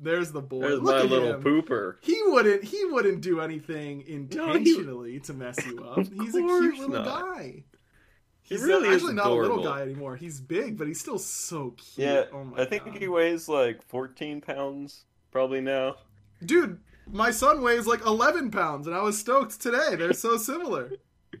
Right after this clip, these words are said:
Speaker 1: Also,
Speaker 2: Aw.
Speaker 1: I just got a text from my wife. This is a verbatim, uh, I'm reading this, these texts verbatim.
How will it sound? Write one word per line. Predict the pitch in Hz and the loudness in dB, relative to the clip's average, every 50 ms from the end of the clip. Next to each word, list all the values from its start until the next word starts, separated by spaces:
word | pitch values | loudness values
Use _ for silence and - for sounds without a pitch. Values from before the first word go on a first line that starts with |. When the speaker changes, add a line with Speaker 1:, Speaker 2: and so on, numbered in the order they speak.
| _ _ _ _ _ _ _ _ _ _ _ _ _ _ _ _ _ - | _ _ _ _ _ _ _ _ _ _ _ _ _ _ _ _ _ -4
Speaker 1:
Also, | 196 202 202 190 226 208 190 175 | 0 2 2 4 4 4 4 4
Speaker 2:
Aw. | 160 156 151 147 151 151 151 151 151 160 165 - - - | 4 4 2 2 2 2 2 2 0 -2 -4 -8 -10 -4
Speaker 1:
I | 196 190 185 | 0 0 2
just | 151 202 208 214 - | 2 2 0 0 -2
got | 247 226 | -4 -4
a | 220 | -4
text | 214 - 208 190 196 - - | -4 -4 -6 -6 -6 -8 -10
from | 202 190 | -10 -8
my | 185 175 160 | -6 -6 -6
wife. | 156 160 160 151 147 135 - - _ _ _ _ _ _ _ _ _ _ _ _ - | -6 -4 -4 -4 -4 -4 -8 -10 _ _ _ _ _ _ _ _ _ _ _ _ 2
This | 180 202 202 | 2 2 2
is | 202 180 | 4 0
a | 190 | 0
verbatim, | 180 151 175 175 170 156 180 175 175 180 190 190 190 196 196 190 185 - _ _ _ _ - | 0 2 0 0 0 2 2 2 2 2 2 0 -4 -6 -10 -12 -14 -18 _ _ _ _ -6
uh, | 165 156 147 143 143 | -4 -2 -2 -2 -2
I'm | 151 160 165 160 | -2 -2 -2 -2
reading | 170 185 190 185 | -4 -4 -2 -2
this, | 185 180 185 - _ _ _ _ | -4 -4 -4 -6 _ _ _ _
these | 151 160 165 - | -12 -12 -10 -8
texts | - 185 165 160 - - - | -6 -6 -6 -6 -8 -16 -16
verbatim. | 151 139 156 151 147 151 147 139 127 113 120 | -14 -8 -8 -6 -6 -4 -6 -6 -8 -10 -12